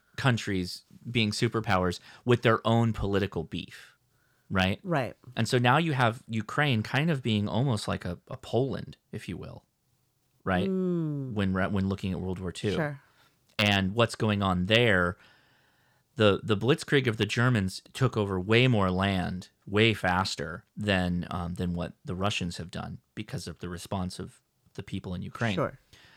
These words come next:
Speaker 1: But at the same time, you now have this environment where we have this war going on where no side really wants to be obviously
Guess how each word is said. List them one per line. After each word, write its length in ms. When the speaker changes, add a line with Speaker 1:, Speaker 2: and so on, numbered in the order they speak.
Speaker 1:
But 240
at 160
the 80
same 300
time, 300
you 120
now 300
have 300
this 240
environment 680
where 200
we 140
have 260
this 300
war 380
going 320
on 340
where 160
no 240
side 400
really 260
wants 320
to 140
be 340
obviously 1080